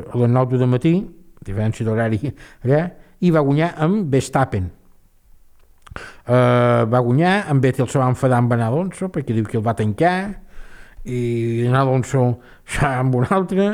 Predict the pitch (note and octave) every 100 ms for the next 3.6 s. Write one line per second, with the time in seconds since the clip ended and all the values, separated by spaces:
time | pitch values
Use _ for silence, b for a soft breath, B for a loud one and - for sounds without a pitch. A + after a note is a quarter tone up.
0 | - C#3 C3+ D3 F3 C#3+ A2+ D3 C#3 B2
1 | A#2 B B B - C#3 D3+ D3+ - F3+
2 | F3+ D#3 D3+ D3 D#3+ D#3 C#3+ C3 B2 -
3 | F#3 D#3 A#2+ A2 A#2